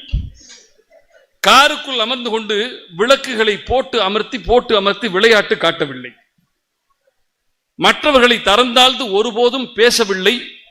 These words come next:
மனப்பாடம் செய்து வந்து ஒப்பிக்கவில்லை.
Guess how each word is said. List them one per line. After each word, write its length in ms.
மனப்பாடம் 760
செய்து 280
வந்து 260
ஒப்பிக்கவில்லை. 680